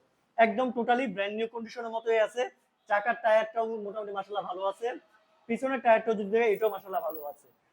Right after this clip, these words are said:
মানে ডিজিটাল প্লেটে দুই হাজার বিশে, অরিজিনাল দুই হাজার বিশের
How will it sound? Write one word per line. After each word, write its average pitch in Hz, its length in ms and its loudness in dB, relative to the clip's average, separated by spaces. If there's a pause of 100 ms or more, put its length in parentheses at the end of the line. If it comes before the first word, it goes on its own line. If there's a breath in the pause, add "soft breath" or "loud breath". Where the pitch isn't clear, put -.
(120)
মানে 220 220 0
ডিজিটাল 214 560 2
প্লেটে 254 320 4
দুই 220 180 6
হাজার 233 200 8
বিশে, 208 380 -2
অরিজিনাল 202 440 6
দুই 196 160 0
হাজার 220 200 2
বিশের 214 460 2